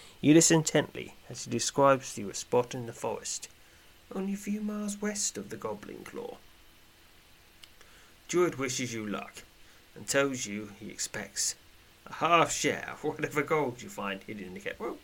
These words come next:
fair enough, fair enough. Just a st-, joke, of course, he says, chuckling. "I do hope you take care if you venture out that way, though. Best of luck and all that." You thank Druid,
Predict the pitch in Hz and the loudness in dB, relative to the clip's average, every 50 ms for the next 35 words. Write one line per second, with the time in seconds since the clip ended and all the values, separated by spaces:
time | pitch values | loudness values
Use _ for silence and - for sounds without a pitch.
0 | - - - - 107 107 120 147 151 135 - - - 123 139 147 143 - - - | -20 -12 -8 -4 -4 -4 -4 -4 -6 -8 -6 -4 -2 -2 0 -2 -4 -4 -8 -18
1 | - - - - - - - 262 214 - - - - - - 73 - - - - | -20 -18 -18 -18 -8 4 6 6 6 6 2 -4 -4 -4 -8 -14 -14 -16 -14 -12
2 | - 92 98 107 117 - - - - - - - - - - 85 87 82 - - | -8 -6 -6 -6 -6 -8 -12 -16 -16 -14 -14 -14 -12 -12 -14 -14 -12 -10 -10 -10
3 | 69 65 64 - - - 64 - - - 76 76 - - - - - - - - | -10 -10 -10 -10 -8 -8 -12 -12 -12 -12 -10 -10 -10 -12 -14 -20 -20 -20 -20 -20
4 | - - - - - - - - - - 170 175 214 196 175 160 156 - 120 - | -20 -20 -20 -20 -20 -20 -20 -20 -4 -4 0 2 2 4 4 2 2 0 -4 0
5 | - - - - - - - 127 147 139 107 - - - - - - - - - | 0 0 0 -2 -8 -6 -4 -4 -4 -4 -6 -10 -14 -18 -18 -18 -18 -18 -16 -16
6 | - - 69 - - - - 67 - - 85 85 85 80 - 92 95 101 - - | -16 -14 -14 -14 -14 -14 -14 -16 -14 -12 -10 -8 -8 -6 -4 -4 -4 -4 -6 -10
7 | - - - - - - - - - - - - - - - - - - - - | -20 -20 -20 -20 -20 -20 -18 -18 -18 -18 -20 -20 -20 -20 -20 -20 -20 -20 -20 -20
8 | - - - 277 285 - - - 143 139 135 - - - - - - - - - | -12 0 2 2 2 2 0 4 4 4 4 4 -4 -14 -14 -14 -14 -12 -12 -12
9 | - - - - - - - - - - - - - - - - - - - - | -12 -16 -20 -20 -20 -20 -20 -20 -20 -20 -20 -20 -20 -20 -20 -20 -20 -20 -20 -20
10 | - - - - - - - - - - - - - 156 160 160 208 196 190 165 | -20 -20 -20 -20 -20 -20 -20 -20 -20 -20 -20 -10 -4 -4 0 6 8 8 8 8
11 | 127 - 135 127 117 110 110 120 131 - | 4 2 6 6 6 6 6 2 2 0